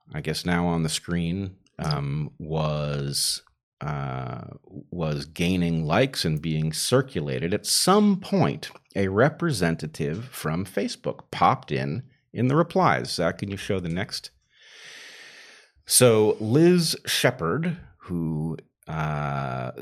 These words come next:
goes by Liz Bourgeois on Twitter, of all the tone-deaf things to say, um, says,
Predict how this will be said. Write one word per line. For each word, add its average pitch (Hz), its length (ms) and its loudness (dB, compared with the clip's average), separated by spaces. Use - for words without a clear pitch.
goes 82 400 -4
by 76 680 0
Liz 110 500 -2
Bourgeois 92 1200 0
on 73 260 -4
Twitter, 73 400 -6
of 78 100 -8
all 80 180 -4
the 78 80 -8
tone-deaf 78 560 -6
things 71 280 -6
to - 80 -10
say, 120 580 2
um, 90 260 2
says, 87 560 2